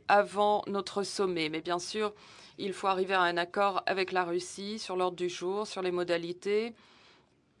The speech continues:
Et c'est pourquoi, pour l'instant, je ne peux pas vous confirmer la date d'une telle réunion. Mais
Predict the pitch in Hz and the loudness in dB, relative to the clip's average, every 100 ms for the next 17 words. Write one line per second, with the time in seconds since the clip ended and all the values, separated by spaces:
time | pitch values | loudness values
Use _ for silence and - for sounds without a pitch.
0 | _ _ - - 190 185 185 175 - 190 | _ _ -8 0 2 2 -2 -2 0 4
1 | 202 202 165 165 - 196 208 185 180 175 | 4 2 -2 -2 -2 0 0 0 -4 -4
2 | 170 185 175 170 - 214 - - 196 175 | 0 0 0 -6 -4 -4 -4 -6 -4 0
3 | 180 190 208 - - - - - - - | 2 2 0 -8 -20 -20 -20 -20 -10 2
4 | 185 175 170 185 190 - 196 - 175 180 | 4 4 6 4 4 -2 -6 -4 -4 -2
5 | 180 190 180 190 180 165 139 139 _ - | 2 0 2 4 4 2 -4 -6 _ -20
6 | - - - _ _ - 196 214 220 | -20 -20 -20 _ _ -12 -4 0 2